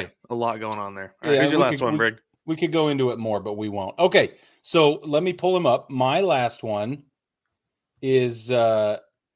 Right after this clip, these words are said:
Speaker 2: let's see, he might be the youngest guy on my list, actually. He's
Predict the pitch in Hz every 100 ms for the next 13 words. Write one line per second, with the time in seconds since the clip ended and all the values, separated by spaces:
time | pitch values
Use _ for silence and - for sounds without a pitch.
0 | _ _ _ _ _ _ _ _ _ _
1 | _ _ _ _ _ _ _ _ _ _
2 | _ _ _ 131 139 135 170 185 339 196
3 | 170 135 127 135 156 131 - 110 123 113
4 | 101 95 101 117 113 98 92 - 95 95
5 | 92 117